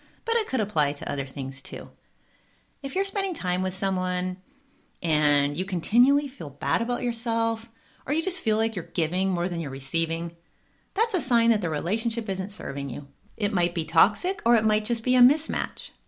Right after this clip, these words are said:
Relationships are so important to us as human beings, so it's really important to choose friendships, relationships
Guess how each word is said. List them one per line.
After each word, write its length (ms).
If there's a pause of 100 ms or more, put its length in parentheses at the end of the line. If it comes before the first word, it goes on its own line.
(800)
Relationships 760
are 80
so 300
important 480
to 140
us 160
as 100
human 320
beings, 400
so 160
it's 160
really 400
important 540
to 80
choose 600
friendships, 720
relationships 1080